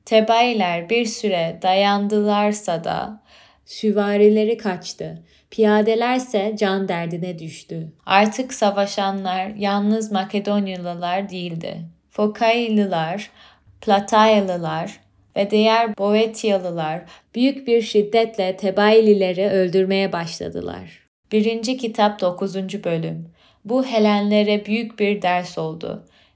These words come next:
Tebai ayaklanması çok çabuk ve düşüncesiz olmuştu. Büyük insan kıyımı aynı halktan olan ve birbirine kin besleyenler tarafından yapılmıştı. Helenler arasında en önde gelen şehri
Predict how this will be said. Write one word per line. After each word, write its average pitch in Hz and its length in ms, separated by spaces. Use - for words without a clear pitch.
Tebai 214 640
ayaklanması 180 960
çok 233 300
çabuk 185 380
ve 196 180
düşüncesiz 185 760
olmuştu. 156 760
Büyük 262 380
insan 214 500
kıyımı 180 500
aynı 220 320
halktan 190 580
olan 170 520
ve 202 200
birbirine 208 800
kin 233 340
besleyenler 190 920
tarafından 175 640
yapılmıştı. 160 920
Helenler 233 640
arasında 202 640
en 240 260
önde 202 380
gelen 196 380
şehri 180 640